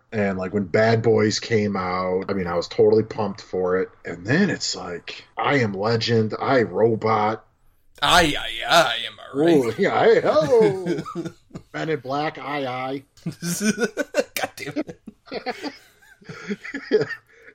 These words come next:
Speaker 1: It just, there was so much garbage. And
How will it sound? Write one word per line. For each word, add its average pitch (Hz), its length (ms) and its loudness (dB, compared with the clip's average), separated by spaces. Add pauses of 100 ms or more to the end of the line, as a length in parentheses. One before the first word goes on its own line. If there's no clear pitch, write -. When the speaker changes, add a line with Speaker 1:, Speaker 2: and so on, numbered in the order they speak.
Speaker 1:
It 156 300 -2
just, 180 220 0
there 226 120 6
was 151 140 -2
so 202 340 -8
much 156 320 -10 (180)
garbage. 143 840 -4 (760)
And 131 400 0